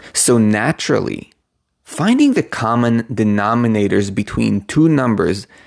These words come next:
is going to be the easiest when these numbers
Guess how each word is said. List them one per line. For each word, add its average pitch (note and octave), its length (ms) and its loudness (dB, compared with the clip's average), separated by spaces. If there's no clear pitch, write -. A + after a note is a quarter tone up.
is B2 140 0
going F3+ 260 2
to E3+ 120 -6
be G#2 540 -2
the A2 340 -2
easiest G#2 640 0
when G#2+ 640 -2
these A#2+ 260 2
numbers G#2+ 400 0